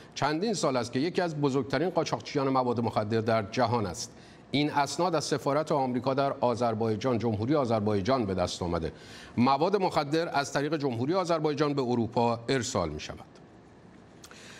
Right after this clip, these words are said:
یک سال بعد از این گزارش، در اسفند هزار سیصد و نود،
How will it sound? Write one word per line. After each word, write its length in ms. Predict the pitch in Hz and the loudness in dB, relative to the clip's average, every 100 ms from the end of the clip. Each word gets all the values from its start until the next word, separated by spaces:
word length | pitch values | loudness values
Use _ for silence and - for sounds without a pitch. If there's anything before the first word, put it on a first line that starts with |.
| - - - - - | -20 -20 -20 -20 -2
یک 220 | 147 240 - | 2 2 2
سال 280 | 202 170 | 0 2
بعد 260 | 135 139 123 | 2 0 2
از 160 | 113 107 | 0 0
این 100 | 101 | 0
گزارش، 340 | 98 90 90 | 0 -2 0
در 180 | 120 131 | 0 0
اسفند 380 | 139 - 185 185 | 0 0 -2 0
هزار 280 | 156 156 | 0 0
سیصد 340 | 160 135 156 139 | -2 -2 -2 0
و 40 | |
نود، 420 | 147 127 120 131 | 2 2 2 0